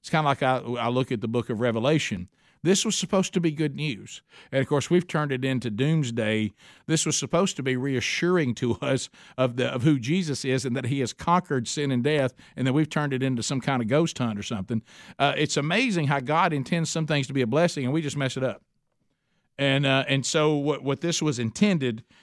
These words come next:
is to be a blessing for us, and then we've turned it into something burdensome. And, um, so, uh, it, it's something that God created think about this now, and this is what's important.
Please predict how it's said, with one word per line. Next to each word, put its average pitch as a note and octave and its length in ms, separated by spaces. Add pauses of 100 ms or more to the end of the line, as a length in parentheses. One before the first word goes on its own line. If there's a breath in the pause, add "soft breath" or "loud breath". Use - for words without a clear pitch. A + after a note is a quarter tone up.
(160 soft breath)
is C3 180
to C3+ 120
be B2+ 100
a A#2+ 60
blessing C#3 440
for A2 220
us, A2 340
and A#2 120
then A2+ 80
we've B2 160
turned B2 240
it G#2+ 80
into G#2+ 200
something G#2+ 420
burdensome. A2 600 (380 soft breath)
And, A2 320
um, G#2+ 240
so, A#2 340 (380 soft breath)
uh, A2+ 320
it, B2+ 160
it's - 260
something F#3+ 720
that C3+ 260
God C#3+ 380
created B2+ 680 (300)
think C#3+ 160
about D3 180
this A2+ 180
now, G#2 120
and G2+ 80
this A2 120
is C3 60
what's A#2 180
important. A#2 380